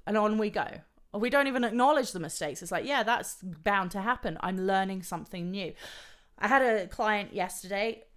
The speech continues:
She's absolutely phenomenal. Absolutely love her. She's got great, really great voice. She does not know the instrument that she has. She's terrified of her voice. She's terrified of making mistakes. And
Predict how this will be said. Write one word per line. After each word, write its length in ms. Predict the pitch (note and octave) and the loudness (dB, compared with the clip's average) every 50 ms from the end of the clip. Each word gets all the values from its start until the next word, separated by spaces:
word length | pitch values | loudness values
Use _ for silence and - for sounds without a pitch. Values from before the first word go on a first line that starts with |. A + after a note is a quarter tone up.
| _ - | _ -20
She's 220 | - - - F#3 | -16 -14 -8 -2
absolutely 400 | G#3+ G3 F#3 - - - E3 - | -2 -2 -2 -4 -8 -12 -12 -10
phenomenal. 460 | - F#3 F3 F3 F3 F3+ F3 E3+ - - | -8 -8 -6 -6 -6 -6 -6 -8 -6 -2
Absolutely 460 | - F3+ E3 E3+ - - E3 B2+ E3+ | 0 0 0 -2 -4 -8 -8 -6 -4
love 200 | E3+ D#3 D3+ - | -6 -6 -6 -6
her. 160 | - D3+ D3+ D#3+ - | -6 -6 -6 -6 -10
She's 80 | - | -2
got 220 | - A#3+ A3+ G3+ G#3 | 0 2 2 2 2
great, 320 | A3 A3 A3 F#3+ - - - _ _ | 2 2 2 2 -2 -6 -16 _ _
really 260 | F#3 G#3+ D4 D4 A#3+ | 0 2 2 2 2
great 240 | F#3 F#3+ F3+ D#3+ D#3+ | 0 0 -2 -2 -2
voice. 360 | - F3 D#3+ D3 - - - - - - _ _ - | -2 -4 -4 -4 -6 -10 -16 -20 -20 -20 _ _ -12
She 340 | - - - - C4+ D4 | -8 -6 -6 -4 -2 -4
does 320 | D4 - B3 G#3+ G3+ F#3 F#3 | 0 4 4 4 4 2 0
not 340 | G#3+ A3+ A3 F#3+ - - - | 2 2 2 2 0 -2 -4
know 380 | F#3 F#3+ F#3 F3 D#3 D#3 D3 D#3 | -4 -2 -2 -2 -2 -4 -4 -6
the 80 | - D#3+ | -8 -10
instrument 640 | - - D#3 - - - D#3+ C#3+ D3 C#3+ - - - | -8 -8 -10 -10 -10 -10 -10 -12 -10 -12 -14 -16 -8
that 160 | _ D#3 - | _ -8 -6
she 300 | - - - F#3 E3+ D#3+ | -6 -6 -6 -6 -6 -6
has. 540 | D#3+ - F#3+ D#3 B2 E2+ - - - - - - - _ _ | -6 -4 -4 -2 -2 -4 -6 -8 -12 -14 -14 -18 -20 _ _
She's 480 | - - - - B3+ A#3+ A#3+ A3 - - _ - - | -10 -8 -6 -4 -4 -4 -4 -6 -8 -12 _ -18 -12
terrified 600 | - - A#3 F#3+ E3 D#3+ - - - - - - | -4 -2 -2 -2 -2 -4 -6 -8 -8 -8 -8 -10
of 100 | - - | -12 -12
her 100 | - D#3+ | -12 -10
voice. 260 | D#3 D3+ D#3 F#3 - | -8 -8 -8 -8 -8
She's 160 | - F#3 E3+ | -8 -10 -12
terrified 500 | - - A#3+ A#3+ C#4 C#4 - B3+ G#3+ G#3 | -6 0 2 2 2 2 0 -2 -2 -2
of 60 | G3 | -2
making 260 | F#3+ F3 F3 - - | -4 -6 -8 -8 -10
mistakes. 520 | D#3+ D#3 - - - C3+ G3 A#3+ - - - - - - - - - - - - - - | -12 -12 -10 -10 -8 -6 -6 -6 -6 -8 -16 -18 -20 -20 -20 -20 -20 -20 -20 -20 -8 -2
And 600 | G#3 G#3+ G#3+ G#3 G#3 G#3 G#3 G#3 G#3 G#3 - | 0 2 2 2 0 0 -2 -2 -4 -4 -6